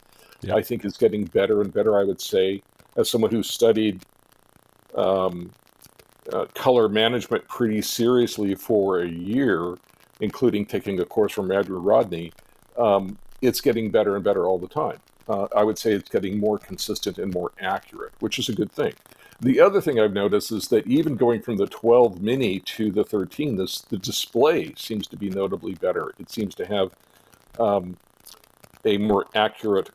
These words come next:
Speaker 2: color gamut, a finer resolution, and, and improved image quality. So when I'm looking at display, setting up a photograph, it looks better to me, and this is just a subjective thing, I don't have data to speak to it, but it looks better when I'm framing, you know, the subject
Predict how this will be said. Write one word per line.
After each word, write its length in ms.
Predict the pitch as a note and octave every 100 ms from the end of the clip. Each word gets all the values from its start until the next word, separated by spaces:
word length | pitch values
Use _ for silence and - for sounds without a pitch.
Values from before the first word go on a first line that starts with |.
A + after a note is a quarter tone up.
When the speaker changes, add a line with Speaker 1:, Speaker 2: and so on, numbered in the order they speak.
| _ _
Speaker 2:
color 400 | - A2 G2 F2+ -
gamut, 520 | F#2 A2 D#3+ - - _ - - -
a 140 | G#2+
finer 420 | - - G#2+ A2+ G#2
resolution, 800 | G2 F2+ F2 F#2+ A2 - D#3
and, 280 | - G#2 F#2+ -
and 140 | G#2 G2+
improved 400 | F#2+ - A#2+ G2+
image 280 | D3 F3+ -
quality. 400 | F2 D#2 D#2 F2
So 180 | -
when 180 | G2+ G#2
I'm 120 | G2+ G2
looking 300 | B2 A#2+ G#2+
at 140 | -
display, 540 | G2+ - - A#2+ A2
setting 400 | F#2 - G#2+ G#2+ G#2
up 100 | -
a 60 |
photograph, 640 | - A#2+ D3 F#2+ F#2+ F2 -
it 180 | A2+
looks 300 | B2 C3 -
better 420 | G#2+ F2+ A#2+ E3 D3
to 200 | - G2
me, 360 | D3 D3 G#2+ - _ _ _
and 80 | A2
this 160 | A#2
is 60 | G#2+
just 260 | A2+ - -
a 20 |
subjective 540 | - E2 A2 - C3
thing, 160 | F#2 F2+
I 80 | F2+
don't 200 | G2 F2
have 160 | E2+ -
data 320 | A#2 G2+ F#2 _ - - -
to 80 | G2+
speak 320 | - F2 -
to 160 | G2
it, 80 | G2+
but 140 | A2+ G#2
it 100 | -
looks 200 | C#3 -
better 380 | F#2+ D3+ E3 G2
when 200 | G2+ G#2
I'm 100 | F#2
framing, 600 | - B2+ B2+ A#2 G#2 G#2 _ _ _ -
you 120 | A#2
know, 120 | G#2+
the 120 | G2
subject 520 | - C#3 C3 A2 -